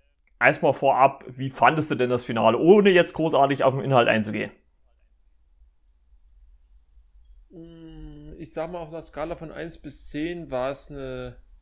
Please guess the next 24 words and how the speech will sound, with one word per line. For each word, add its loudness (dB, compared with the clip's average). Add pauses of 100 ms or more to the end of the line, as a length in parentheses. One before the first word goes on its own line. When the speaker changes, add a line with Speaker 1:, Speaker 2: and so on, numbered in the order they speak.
(200)
Speaker 2:
sieben, -12
acht. -16 (640)
Speaker 1:
Okay, 2
also, 0
äh, -18
hat's 4
dich -4
ein -6
bisschen -4
überrascht 2
oder, 4
äh, 0
waren's 0
jetzt -2
Sachen, -2
wo -6
du -6
sagst, -4
ähm, -2
das -2
hab 2
ich -8
so 2
erwartet? 0